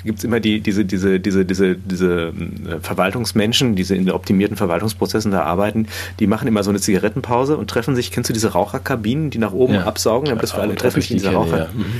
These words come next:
Speaker 1: Raucherkabine?
Speaker 2: Ja.
Speaker 1: Echt?
Speaker 2: Ja,
Speaker 1: Und erzählen sich dann immer
Speaker 2: schon.
Speaker 1: solche Geschichten und es ist,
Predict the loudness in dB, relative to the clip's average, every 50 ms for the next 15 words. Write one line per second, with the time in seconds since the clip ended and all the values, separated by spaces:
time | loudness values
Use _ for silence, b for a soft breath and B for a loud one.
0 | -8 -10 -10 -4 -2 -2 2 2 2 2 2 0 -2 -4 -6 -12 -16 -16 -16 -8
1 | -2 -2 -2 -2 -2 -2 -2 -2 -2 B B B B B B B 0 0 2 2
2 | 0 -2 -6 -8 -8 -10 -8 -4 -2 0 2 2 2 2 2 2 2 2 2 0
3 | 0 2 2 2 2 2 0 0 -2 -2 0 0 0 -2 -2 -2 -4 -6 -6 -4
4 | -4 -4 -4 -4 -4 -6 -8 -6 -6 -8 -8 -8 -8 -10 -8